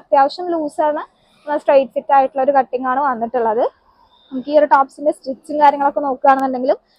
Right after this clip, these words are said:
എനിക്ക് ഈ ഒരു വീഡിയോയിൽ കാണുന്ന പോലെ തന്നെയാണ്. അത്യാവശ്യം നല്ല സ്റ്റിച്ചിങ് കാര്യങ്ങളും അതുപോലെ തന്നെ മെറ്റീരിയൽ ക്വാളിറ്റിയും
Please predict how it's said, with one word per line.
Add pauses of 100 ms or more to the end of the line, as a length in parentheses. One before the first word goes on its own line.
(220)
എനിക്ക്
ഈ
ഒരു
വീഡിയോയിൽ
കാണുന്ന
പോലെ
തന്നെയാണ്. (120)
അത്യാവശ്യം
നല്ല
സ്റ്റിച്ചിങ്
കാര്യങ്ങളും
അതുപോലെ
തന്നെ
മെറ്റീരിയൽ
ക്വാളിറ്റിയും